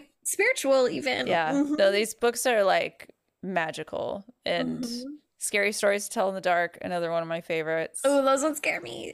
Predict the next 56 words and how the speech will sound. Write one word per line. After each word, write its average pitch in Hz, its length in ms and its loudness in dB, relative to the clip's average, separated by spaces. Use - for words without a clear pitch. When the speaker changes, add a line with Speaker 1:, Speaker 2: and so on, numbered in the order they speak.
Speaker 2:
They 190 100 4
were 202 100 2
Speaker 1:
Do 240 60 4
you 277 60 6
remember 320 300 4
Speaker 2:
scary. 240 380 -2
Speaker 1:
the 156 60 -4
one - 20 -4
where, 269 120 0
like, 240 240 0
she - 180 0
has 233 120 -2
a - 20 0
pimple 220 360 -4
on 247 220 -2
her 262 140 0
face 294 500 -2
and 220 140 -2
then 220 80 2
it 220 40 2
Speaker 2:
And 214 120 0
it's - 100 0
Speaker 1:
explodes 190 260 4
and 214 100 2
Speaker 2:
spiders. 208 140 -2
Speaker 1:
the 214 80 -4
spiders 185 420 -4
come - 80 -6
Speaker 2:
Yeah, 254 280 2
Speaker 1:
out? - 120 -10
Yeah. - 160 -12
Speaker 2:
yeah. - 240 -4
Speaker 1:
We'll 208 120 -10
never 196 220 -4
forget. - 340 -10
<laughs> - 60 -20
Speaker 2:
Yeah. 170 200 2
The 202 180 6
illustrate, 208 520 4
it's - 180 2
just, - 400 -2
yeah, - 380 0
Speaker 1:
The - 80 8
Speaker 2:
I - 80 8
Speaker 1:
illustrations 311 720 2
are 247 180 4
wild 294 680 4
Speaker 2:
I 214 80 6
Speaker 1:
in 262 40 6
Speaker 2:
am 269 180 6
Speaker 1:
those. 269 640 2
Speaker 2:
I'm 196 260 0
very 190 260 6
inspired 170 560 2
by, 107 180 2
like, - 400 -2